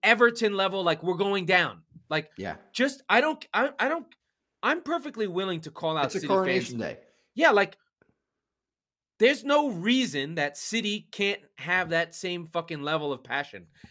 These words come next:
Speaker 1: They
Speaker 2: For a
Speaker 1: used to
Speaker 2: day?
Speaker 1: have it.
Speaker 2: Sure.
Speaker 1: Just let's fucking go. Like, Pep already called out the team. <laughs> He already called out the fans. He's like, "We're gonna be at home with our people, and I expect it to be whatever." He's always doing that because,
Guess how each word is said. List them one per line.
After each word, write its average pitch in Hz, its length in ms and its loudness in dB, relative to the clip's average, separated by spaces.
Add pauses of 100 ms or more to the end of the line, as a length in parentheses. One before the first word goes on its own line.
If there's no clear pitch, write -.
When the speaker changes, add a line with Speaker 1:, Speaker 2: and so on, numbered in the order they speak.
(120)
Speaker 1:
They - 100 2
Speaker 2:
For 160 60 2
a 139 40 6
Speaker 1:
used 151 140 4
to 233 60 6
Speaker 2:
day? 147 60 4
Speaker 1:
have 202 200 6
it. 269 200 0 (160)
Speaker 2:
Sure. - 260 -10 (720)
Speaker 1:
Just - 340 -2
let's 196 260 2
fucking 262 340 0
go. 262 220 8
Like, 120 220 -2 (400)
Pep 226 220 0
already 233 220 4
called 180 280 -2
out 156 160 -2
the - 60 -20
team. 123 440 -12
<laughs> - 40 -20 (440)
He 170 100 4
already 233 180 6
called 156 280 0
out 139 100 2
the 123 80 -14
fans. 147 240 -4
He's 123 140 -8
like, 117 160 -4 (220)
"We're 151 100 -2
gonna 156 180 -2
be 160 140 4
at 147 80 2
home 147 160 -2
with 139 80 0
our 131 80 2
people, 139 340 -4
and 127 100 -6
I 131 60 0
expect - 500 -2
it 120 160 -8 (220)
to 131 80 -8
be 131 220 -6
whatever." 120 360 -2 (200)
He's 233 200 -6
always 233 380 2
doing 247 240 -2
that 139 160 -4
because, 170 400 -2